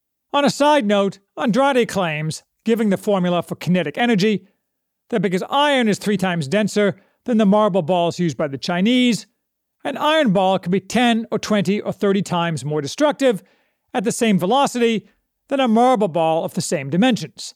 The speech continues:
depending on that velocity. But kinetic energy is directly proportional to the mass of the object and proportional to the square of velocity. So if the velocity is the same, the iron ball would only have three times the kinetic energy.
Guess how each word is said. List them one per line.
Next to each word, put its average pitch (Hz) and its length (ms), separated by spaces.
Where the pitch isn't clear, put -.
depending 208 420
on 165 100
that 156 160
velocity. 196 640
But 208 160
kinetic 269 460
energy 196 400
is 143 120
directly 175 640
proportional 180 540
to - 100
the 180 80
mass 208 360
of 180 100
the 156 140
object - 460
and 175 100
proportional 202 560
to 160 80
the 156 80
square 226 720
of 151 80
velocity. 196 640
So 220 120
if 190 60
the 175 80
velocity 214 540
is 180 100
the 170 80
same, 190 540
the 240 120
iron 262 320
ball 170 320
would 190 160
only 220 340
have 170 240
three 233 240
times 151 420
the 190 120
kinetic 143 380
energy. 233 400